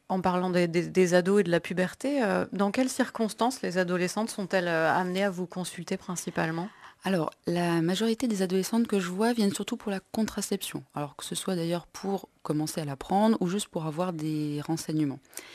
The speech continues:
Speaker 2: Je vois aussi beaucoup de jeunes femmes pour des problèmes de douleurs de règles,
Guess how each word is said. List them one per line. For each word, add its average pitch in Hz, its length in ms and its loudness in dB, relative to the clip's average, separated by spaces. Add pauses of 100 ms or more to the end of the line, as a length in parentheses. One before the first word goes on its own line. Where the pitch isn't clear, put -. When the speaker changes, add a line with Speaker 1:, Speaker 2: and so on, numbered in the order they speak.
(460)
Speaker 2:
Je 147 100 -8
vois 156 160 0
aussi 175 320 -4
beaucoup 196 320 -4
de 190 60 -8
jeunes 175 240 0
femmes 202 320 -2
pour 175 120 -2
des 156 120 -4
problèmes 170 580 -2
de 151 180 -2
douleurs 165 300 -2
de 151 80 0
règles, 156 400 -2